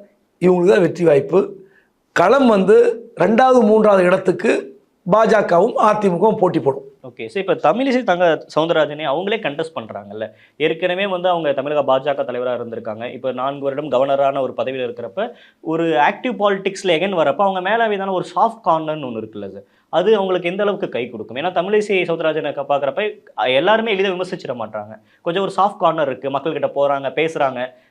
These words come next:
Speaker 2: ட்ரீட்மெண்ட் பாக்குறாங்க, பிரச்சாரத்தை போய், இதெல்லாம் வந்து மக்கள் மத்தியில் எடுபடாதா?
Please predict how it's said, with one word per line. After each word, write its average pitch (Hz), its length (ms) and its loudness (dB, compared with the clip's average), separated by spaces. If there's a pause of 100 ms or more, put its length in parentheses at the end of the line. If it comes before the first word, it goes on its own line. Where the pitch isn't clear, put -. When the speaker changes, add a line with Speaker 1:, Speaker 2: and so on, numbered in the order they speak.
(220)
Speaker 2:
ட்ரீட்மெண்ட் 214 340 -2
பாக்குறாங்க, 135 480 0 (200)
பிரச்சாரத்தை 143 500 0
போய், 120 220 -6
இதெல்லாம் 226 340 0
வந்து 202 500 0
மக்கள் 139 260 -4
மத்தியில் 143 280 -6
எடுபடாதா? 107 420 -8